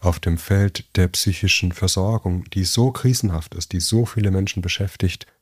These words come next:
drei Milliarden Euro. Und eine Verdoppelung auf sechs Milliarden Euro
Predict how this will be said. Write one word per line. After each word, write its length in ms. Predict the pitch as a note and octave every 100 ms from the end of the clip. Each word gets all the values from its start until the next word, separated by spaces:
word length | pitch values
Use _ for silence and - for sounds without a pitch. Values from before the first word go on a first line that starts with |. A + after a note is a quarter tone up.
| _
drei 280 | - E2+ A2+
Milliarden 580 | A2+ G#2+ F#2 F2 F2 F2+
Euro. 440 | E2+ E2 - D#2 - _ _ _ _ _ _
Und 320 | - E2 - - _ _ _
eine 120 | - F2
Verdoppelung 580 | F#2+ G#2+ G#2 G2+ G2
auf 120 | F#2 -
sechs 300 | A2+ - -
Milliarden 460 | G2 F#2 F2 F2
Euro 460 | E2+ E2+ E2+ E2+